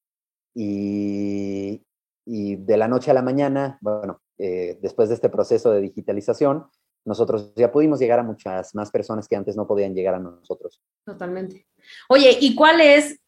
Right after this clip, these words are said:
Speaker 2: cuáles consideras ahora que, o sea, que tú ya viviste como estas dos partes de ser un modelo tal vez clásico a ser un modelo ahora a distancia en línea? ¿Cuáles crees que son los principales beneficios de un modelo como el de ustedes?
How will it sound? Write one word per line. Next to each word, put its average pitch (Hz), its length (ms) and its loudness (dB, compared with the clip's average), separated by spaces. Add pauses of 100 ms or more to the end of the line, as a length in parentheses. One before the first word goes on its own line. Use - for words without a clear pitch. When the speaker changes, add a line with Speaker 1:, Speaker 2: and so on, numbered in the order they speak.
Speaker 2:
cuáles 320 320 4
consideras 254 560 2
ahora 247 240 4
que, 226 180 -4
o 208 80 -6
sea, 226 140 -4
que 226 100 -2
tú 277 220 -2
ya 269 160 4
viviste 240 400 0
como 226 180 2
estas 233 240 0
dos 226 200 -4
partes 214 380 -2
de 208 120 -4
ser 233 160 -2
un 240 80 -2
modelo 214 480 -2
tal 220 160 -2
vez 220 180 -6
clásico 226 640 -2
a 185 80 -4
ser 226 220 -2
un 220 80 0
modelo 220 340 0
ahora 220 360 2
a 208 40 0
distancia 214 480 -4
en 226 80 0
línea? 226 420 0 (440)
¿Cuáles 392 320 4
crees 311 200 0
que 330 120 -2
son 277 160 0
los 269 100 -4
principales 233 580 0
beneficios 220 600 -2
de 220 80 0
un 220 80 2
modelo 226 400 2
como 202 160 -6
el 185 100 -6
de 190 60 -4
ustedes? - 720 -4